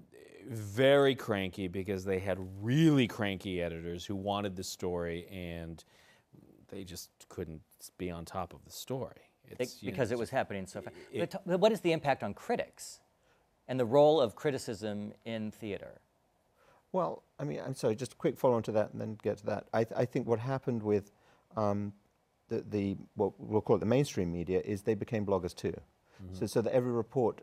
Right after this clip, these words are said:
Speaker 3: you know, that goes into the New York Times
Speaker 1: Mm-hmm.
Speaker 3: appears in a blog version first before it goes into the print edition.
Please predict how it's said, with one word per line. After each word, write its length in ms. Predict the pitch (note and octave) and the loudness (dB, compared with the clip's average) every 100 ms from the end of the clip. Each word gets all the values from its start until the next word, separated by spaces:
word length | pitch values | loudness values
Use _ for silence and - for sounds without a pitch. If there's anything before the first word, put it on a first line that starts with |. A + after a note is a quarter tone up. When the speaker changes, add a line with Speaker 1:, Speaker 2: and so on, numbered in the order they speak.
| - | -10
Speaker 3:
you 80 | A2 | -4
know, 60 | G2+ | -2
that 140 | G2 | 0
goes 200 | A#2 G#2 | 2 2
into 120 | G2+ | 0
the 60 | G#2 | -2
New 60 | F#2+ | -2
York 120 | F2 | -2
Times 420 | - B2 F#2+ F2+ G#2 | -2 0 0 0 -4
Speaker 1:
Mm-hmm. 160 | G#2+ | -2
Speaker 3:
appears 240 | A#2 G#2+ G#2+ | 2 2 2
in 100 | G2 | -2
a 40 | |
blog 280 | F#2+ G#2+ G2+ | 6 6 6
version 320 | F#2+ F2+ G2+ | 2 2 -2
first 320 | - C#3+ G2+ | 0 2 2
before 280 | - - F#2+ | -2 -2 0
it 80 | F2+ | 2
goes 220 | F#2+ F2 | 0 0
into 140 | F2+ - | -4 -10
the 80 | |
print 260 | D#2 F2 E2 | -8 -8 -6
edition. 380 | D#2 E2+ - | -2 -2 -2